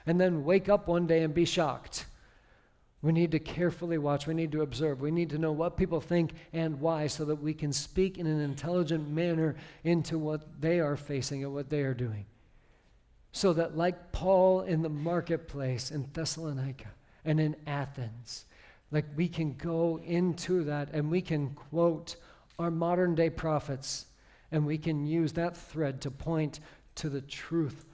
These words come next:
of the scripture, that Jesus died for our sins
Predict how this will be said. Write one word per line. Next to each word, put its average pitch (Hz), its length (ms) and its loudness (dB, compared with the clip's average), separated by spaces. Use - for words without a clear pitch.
of 135 120 -8
the 147 80 -6
scripture, 135 560 -8
that 151 240 -4
Jesus 131 800 -4
died 117 560 -2
for 147 320 -4
our 139 220 -2
sins 110 580 -6